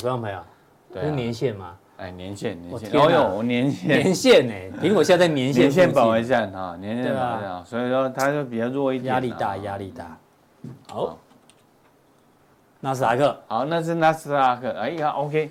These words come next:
Speaker 2: 啊，
Speaker 1: 嗯。
Speaker 2: 这姿态比较高一点。
Speaker 1: 虽然没创高，但是意识到了，
Speaker 2: 啊。
Speaker 1: 差不多。
Speaker 2: 我，我有说啊，在A I的这个题材啊，说美国吃肉，我们喝汤啊。
Speaker 1: 嗯。
Speaker 2: 啊，台湾硬体的什么微软啊，什么，哎，哎，可能是会蛮竞争的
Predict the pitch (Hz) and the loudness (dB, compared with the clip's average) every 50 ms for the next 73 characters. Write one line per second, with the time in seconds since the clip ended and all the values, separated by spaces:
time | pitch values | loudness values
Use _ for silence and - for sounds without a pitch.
0 | - _ - - 107 98 - 147 160 165 165 165 - 135 135 131 - 139 135 147 | -8 _ -10 -6 -6 -4 -4 -4 -4 -4 -4 -2 -4 -4 -4 -4 -6 -2 2 4
1 | 135 120 101 - 226 247 247 214 190 180 165 170 165 - 190 156 143 147 151 151 | 4 4 6 8 8 8 8 8 6 6 4 4 4 2 2 4 4 4 4 4
2 | 175 165 165 170 147 127 135 - _ - 180 170 147 131 147 - - 131 113 107 | 4 2 0 -2 -2 -2 -4 -8 _ -6 -4 -4 -4 -2 0 2 4 4 4 2
3 | 95 87 80 - - _ - - 127 120 175 180 175 175 196 202 175 139 123 - | 0 -4 -8 -12 -16 _ -8 -2 4 6 8 8 8 8 10 10 10 8 8 6
4 | 151 147 147 139 120 107 110 120 147 151 131 151 151 156 156 156 151 143 143 143 | 6 6 6 8 6 6 4 2 2 2 2 4 4 6 6 6 6 4 2 0
5 | 147 160 143 123 139 170 120 123 110 104 101 95 92 95 90 92 113 123 135 151 | 0 0 0 0 -2 -4 -6 -2 -2 0 0 0 -2 -6 -8 -10 -10 -2 0 2
6 | 151 156 143 135 120 107 98 92 - 101 101 107 104 - - - 135 127 127 127 | 2 4 2 2 0 0 -2 -4 -4 -4 -2 -2 -4 -6 -8 -4 -2 -2 0 4
7 | 135 143 131 110 95 95 95 95 95 92 95 107 107 107 104 107 104 104 95 92 | 6 6 6 4 2 0 -4 -6 -8 -8 -4 -4 -4 -4 -2 -4 -4 -4 -6 -8
8 | 82 78 78 _ _ _ - 147 147 147 147 127 98 92 92 - 107 110 127 147 | -14 -18 -20 _ _ _ -12 -8 -8 -8 -6 -6 -8 -8 -4 0 2 2 2 2
9 | 156 170 151 135 120 113 107 101 95 98 101 98 95 101 98 101 101 101 107 104 | 0 0 -2 -2 -2 -2 -4 -4 -2 -2 -4 -4 -4 -4 -4 -4 -4 -4 -4 -4
10 | 101 98 101 117 131 127 117 101 98 101 98 101 98 92 95 98 - _ - 90 | -4 -4 -2 -2 0 0 0 0 -2 -2 -4 -4 -4 -4 -6 -10 -14 _ -20 -18
11 | 104 95 98 98 95 95 120 135 135 - _ _ _ - - _ - 127 139 165 | -14 -10 -8 -8 -6 -6 -6 -6 -8 -10 _ _ _ -20 -20 _ -6 -2 -2 -2
12 | 175 170 - 123 113 113 120 131 156 151 147 143 135 127 113 104 104 113 127 127 | -2 0 0 0 0 0 0 0 0 2 4 4 2 2 0 -4 -6 -6 -8 -8
13 | 113 107 107 104 98 92 87 | -8 -6 -8 -8 -10 -10 -12